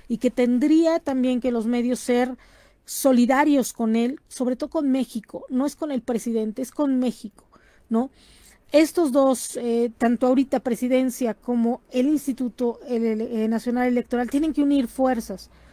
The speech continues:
para poder garantizar la seguridad, la paz, ¿no? Eh, digo, unas elecciones democráticas, tanto en el Estado de México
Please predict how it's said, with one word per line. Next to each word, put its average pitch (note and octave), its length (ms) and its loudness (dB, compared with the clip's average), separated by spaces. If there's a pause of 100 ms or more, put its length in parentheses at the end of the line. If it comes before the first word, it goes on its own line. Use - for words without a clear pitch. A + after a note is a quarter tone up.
(280)
para A3+ 240 0
poder B3+ 460 4
garantizar A#3+ 1080 0
la A#3+ 380 0
seguridad, A3+ 600 -2 (600)
la C4+ 420 0
paz, A#3 540 -4 (320)
¿no? A3+ 260 -2 (480)
Eh, A3+ 460 4 (1040)
digo, A#3 480 2 (580)
unas C4 280 2
elecciones B3+ 680 0
democráticas, A3+ 1120 0 (260)
tanto A3+ 300 0
en A3+ 80 2
el A3+ 100 0
Estado C#4 360 0
de B3+ 100 2
México B3+ 580 -2